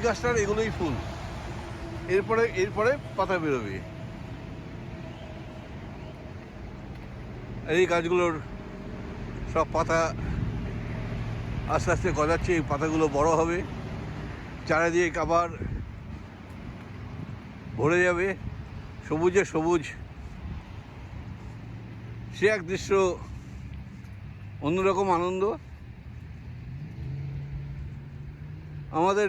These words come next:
লিনব্রুকে এই পরপর গাড়ির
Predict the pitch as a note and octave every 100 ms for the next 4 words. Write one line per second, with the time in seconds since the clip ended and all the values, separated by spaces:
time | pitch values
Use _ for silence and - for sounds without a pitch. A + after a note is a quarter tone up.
0 | F#3 G3 G3+ A3 G3 F#3 G#3 - - -
1 | - - - - - - - - - C#3
2 | C#3 C#3+ F3 F#3 F3 G#3 F#3 C#3 - -
3 | - - - - - - - - - C3+
4 | D#3 F#3